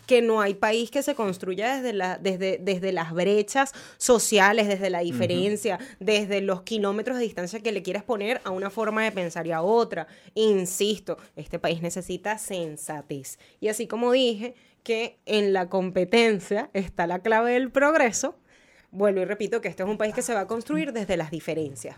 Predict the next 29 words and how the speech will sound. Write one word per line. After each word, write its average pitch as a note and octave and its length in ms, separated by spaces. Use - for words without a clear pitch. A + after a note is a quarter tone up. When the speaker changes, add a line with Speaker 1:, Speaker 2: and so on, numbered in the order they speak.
Speaker 1:
pero B3+ 200
en B3+ 80
un C4+ 100
mismo E4 240
espacio, F#4+ 580
porque C4+ 280
lo C4+ 240
que - 280
yo A3 340
tengo D#4+ 280
que D#4+ 120
aportar C#4 540
para G#3+ 200
el A3 80
futuro C4+ 500
seguramente C#4 840
necesita C#4+ 800
del A#3 500
que A3 140
tiene A3 400
veinte G3+ 440
años, G#3 320
bueno, A3+ 340
de F#3+ 140
una F#3 160
forma A3+ 260
u B3 80
otra, B3+ 260
aprendiendo, G#3 1120